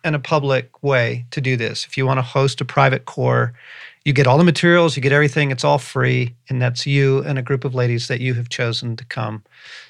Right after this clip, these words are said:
to your home or your cabin or, or your church or wherever you wanna do that. There's the public option in which you take the risk of opening it up to women who you don't know, who are looking for the opportunity to come to a captivating, can't get into one in Colorado.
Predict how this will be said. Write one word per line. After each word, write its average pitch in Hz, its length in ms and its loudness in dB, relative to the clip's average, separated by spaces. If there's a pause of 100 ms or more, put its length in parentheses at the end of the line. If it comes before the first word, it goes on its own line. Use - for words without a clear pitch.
to - 120 -8
your 120 160 -2
home 165 500 2
or 120 40 0
your 117 160 -2
cabin 135 600 2
or, 117 320 -6 (160)
or 135 180 -4
your 123 160 -4
church 123 460 -2
or 131 60 -4
wherever 123 260 2
you 117 180 -2
wanna 117 260 -4
do 117 180 -4
that. 113 300 -4 (360)
There's 131 220 2
the 127 80 -4
public 175 540 0
option 120 520 0
in 127 180 -2
which 123 240 0
you 131 80 0
take 123 320 0
the 131 80 -2
risk 135 380 2
of 127 220 -2
opening 147 420 2
it 120 120 -2 (120)
up 165 420 2 (680)
to 165 160 0
women 143 400 4 (240)
who 143 400 2 (100)
you 156 140 2
don't 185 340 2
know, 131 460 -2 (240)
who 156 160 2
are 135 140 2
looking 156 420 2
for 147 160 -4
the 131 140 0
opportunity 127 680 0
to 120 120 -6
come 135 240 -2
to 135 100 -2
a 127 60 -4
captivating, 120 680 -2
can't 170 320 -2
get 147 160 -2
into 139 180 0
one 131 200 0
in 123 100 -2
Colorado. 123 840 0